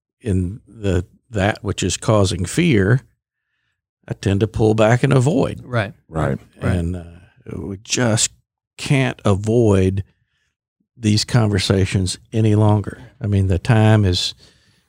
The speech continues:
Speaker 1: is now, and we have to, we have to keep pushing, you know, this dialogue. At, at least that's a,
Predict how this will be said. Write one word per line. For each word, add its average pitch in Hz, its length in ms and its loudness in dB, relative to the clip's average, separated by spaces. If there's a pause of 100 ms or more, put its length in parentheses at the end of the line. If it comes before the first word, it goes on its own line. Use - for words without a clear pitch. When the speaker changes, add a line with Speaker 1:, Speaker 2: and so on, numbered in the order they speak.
Speaker 1:
is 98 240 -2
now, 101 340 4
and 85 100 0
we 90 120 0
have 104 380 0
to, 95 140 -4 (220)
we - 160 -2
have 143 400 0
to - 80 -12
keep - 300 0
pushing, 98 500 -2 (460)
you 101 100 -20
know, 92 140 2
this 92 240 4
dialogue. 90 640 0
At, 92 280 -6
at 92 160 0 (580)
least 92 260 -6
that's 92 220 -6
a, 98 200 -10